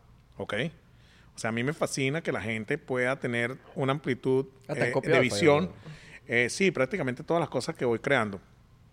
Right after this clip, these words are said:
Speaker 1: Pero el único que no me he podido copra-, copiar es el Flame, el que les decía que llega en candela.
Speaker 2: Ok.
Speaker 1: Pero, eh, pero yo muestro cómo lo, cómo lo hago, o sea, y,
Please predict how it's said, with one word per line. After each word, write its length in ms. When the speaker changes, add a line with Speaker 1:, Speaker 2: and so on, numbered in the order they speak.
Speaker 1:
Pero 440
el 180
único 240
que 140
no 80
me 100
he 40
podido 220
copra-, 400
copiar 320
es 60
el 60
Flame, 380
el 120
que 140
les 100
decía 240
que 80
llega 160
en 60
candela. 340
Speaker 2:
Ok. 140
Speaker 1:
Pero, 360
eh, 560
pero 160
yo 120
muestro 400
cómo 160
lo, 140
cómo 240
lo 160
hago, 220
o 60
sea, 400
y, 380